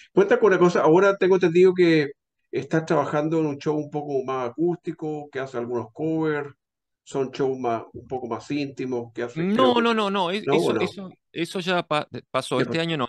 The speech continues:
Speaker 2: Es-, esto lo, lo estuve haciendo mucho en el año pasado,
Speaker 1: Ya.
Speaker 2: que, que fue como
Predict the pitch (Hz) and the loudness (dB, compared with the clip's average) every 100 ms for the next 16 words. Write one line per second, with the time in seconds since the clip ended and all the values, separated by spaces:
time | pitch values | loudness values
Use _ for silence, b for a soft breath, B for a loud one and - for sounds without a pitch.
0 | - 180 - 190 208 190 135 131 160 160 | -2 -4 -4 -6 -4 -4 -6 -8 -6 -4
1 | 175 165 156 175 - 160 139 120 113 107 | -4 -4 -4 -6 -6 -6 -4 -6 -8 -10
2 | b b b b b - 131 147 117 117 | b b b b b -6 -4 -4 -4 -6
3 | - 147 160 196 269 _ _ _ 135 131 | -2 -2 -2 -4 -8 _ _ _ -2 -2
4 | 104 104 101 - 107 - 110 107 101 - | -2 -8 -10 -12 -8 -2 0 0 -2 -4
5 | 95 98 117 | -8 -8 -10